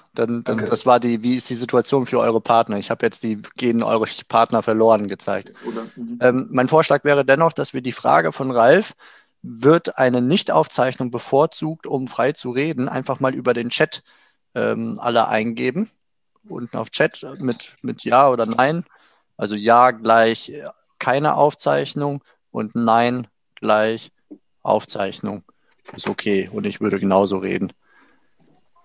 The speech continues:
Speaker 1: So, während wir das eingeben, würde ich jetzt hier nochmal den Bildschirm freigeben. So, ihr meint das hier, ne? Die,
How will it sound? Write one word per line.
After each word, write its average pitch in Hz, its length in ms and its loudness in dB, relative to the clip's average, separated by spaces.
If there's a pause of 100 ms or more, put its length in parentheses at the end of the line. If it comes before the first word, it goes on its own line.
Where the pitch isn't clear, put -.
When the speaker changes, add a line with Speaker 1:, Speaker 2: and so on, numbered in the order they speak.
(500)
Speaker 1:
So, 95 360 -6 (300)
während 107 260 4
wir 110 100 0
das 110 220 0
eingeben, 147 680 -2
würde 123 180 -4
ich 120 120 -6
jetzt 123 160 -6
hier 110 120 -4
nochmal 113 240 -4
den 107 120 -4
Bildschirm 165 320 -6
freigeben. 156 600 -2 (2250)
So, 98 240 -2
ihr 101 140 -2
meint 104 260 0
das 101 200 -2
hier, 98 120 -6
ne? 117 200 -4 (280)
Die, 104 340 -8